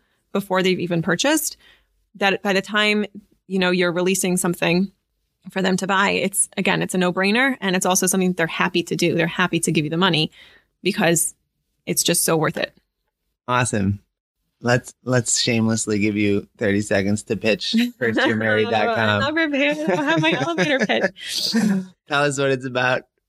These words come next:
Speaker 2: and, uh, and what you're so excited to offer the world.
Speaker 1: Okay.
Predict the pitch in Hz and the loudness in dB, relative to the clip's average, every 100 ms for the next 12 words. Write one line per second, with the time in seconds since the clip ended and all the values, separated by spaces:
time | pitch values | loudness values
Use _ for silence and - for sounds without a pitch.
0 | _ _ 131 123 113 113 110 104 110 - | _ _ 0 4 4 4 2 2 0 -2
1 | - - 117 110 90 - - 107 123 117 | -6 -2 2 2 0 -8 -4 -2 0 0
2 | 113 113 110 110 104 104 107 98 107 104 | 0 0 0 0 0 2 0 0 0 -2
3 | 104 104 101 104 113 _ 220 220 285 214 | -2 0 0 0 -6 _ -4 0 0 0